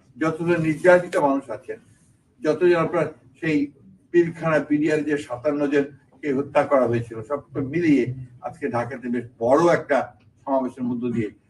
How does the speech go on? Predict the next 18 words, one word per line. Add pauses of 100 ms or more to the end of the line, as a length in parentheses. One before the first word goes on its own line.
(180)
বিশ্ব
মানবাধিকার
দিবস (160)
পালন (120)
করা
হয়েছে। (1400)
তাহলে
দেখুন,
আমরা
কিন্তু
প্রথম
থেকেই
এটা
ফেস
করতে
শুরু
করেছি, (260)
অর্থাৎ